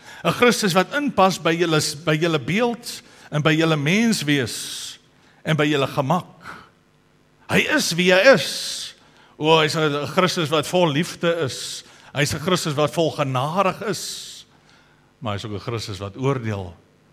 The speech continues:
en wat nie sal weifel en nie sal verander in sy sin van geregtigheid,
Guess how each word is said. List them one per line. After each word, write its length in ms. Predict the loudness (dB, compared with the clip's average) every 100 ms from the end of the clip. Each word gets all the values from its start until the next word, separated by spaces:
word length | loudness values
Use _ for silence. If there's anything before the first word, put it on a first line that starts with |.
| _ _ _ -8
en 140 | -2
wat 220 | -2 -2
nie 240 | 0 2 2
sal 360 | 0 -2 0
weifel 560 | 0 0 -2 -8 -8 -10 -20 _ _ _ _ _ _ _
en 160 | -8 -2
nie 100 | 0
sal 220 | 2 0
verander 520 | 0 0 0 0 0
in 140 | 0 -4
sy 160 | -4
sin 280 | -4 -2 -2
van 160 | -2 -6
geregtigheid, 1000 | -4 -4 -4 -8 -12 -12 -16 _ -20 -20